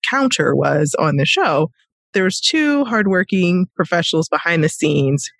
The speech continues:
who helped them. And I'm just so glad that they were able to join us on the show and share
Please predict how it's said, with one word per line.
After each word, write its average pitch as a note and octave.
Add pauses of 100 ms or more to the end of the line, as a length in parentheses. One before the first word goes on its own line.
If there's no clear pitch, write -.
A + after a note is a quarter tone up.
(120)
who E3+
helped C#3+
them. D3
And D3 (560)
I'm F3 (100)
just G#3
so F#3+
glad D#3+
that -
they D3+
were D3+
able D3
to -
join C#3+
us C#3+
on C#3
the C#3+
show C3+
and C3
share C3+